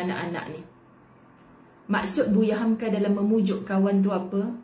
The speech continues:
Takutnya kalau, sebab Allah tahu kamu mampu.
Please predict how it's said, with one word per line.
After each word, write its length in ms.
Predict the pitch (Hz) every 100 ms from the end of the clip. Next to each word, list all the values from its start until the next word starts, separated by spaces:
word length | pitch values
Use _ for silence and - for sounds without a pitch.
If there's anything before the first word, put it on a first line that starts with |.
| - _ _ _ _ _
Takutnya 960 | - 214 202 - 302 - 220 220 233 240 - -
kalau, 360 | - 196 196 -
sebab 240 | - 262
Allah 260 | - 311 311 302
tahu 240 | 302 294
kamu 220 | 214 190
mampu. 400 | 185 156 156 -